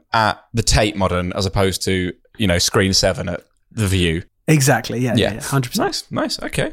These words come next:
Speaker 1: This, hey, film is a broad spectrum. It's a broad church. And a cat just giving people prescriptions, who's to say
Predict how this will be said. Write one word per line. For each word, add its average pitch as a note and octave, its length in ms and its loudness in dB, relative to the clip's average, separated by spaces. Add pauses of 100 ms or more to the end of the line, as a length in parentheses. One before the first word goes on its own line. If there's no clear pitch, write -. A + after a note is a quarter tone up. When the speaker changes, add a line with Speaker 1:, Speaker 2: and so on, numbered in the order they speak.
Speaker 1:
This, - 300 -2
hey, D#3 300 2 (120)
film D#3 400 2
is C3 160 2
a B2 60 0
broad D3+ 240 0
spectrum. - 460 -4 (140)
It's G#2 120 -2
a G2 40 0
broad G#2+ 240 2
church. - 440 -2 (340)
And G2+ 340 2
a A2 80 -2
cat - 320 0
just A#2 200 0
giving A#2+ 200 0
people A#2 240 0
prescriptions, C3+ 600 -2 (420)
who's E3 280 4
to - 60 2
say G2+ 380 4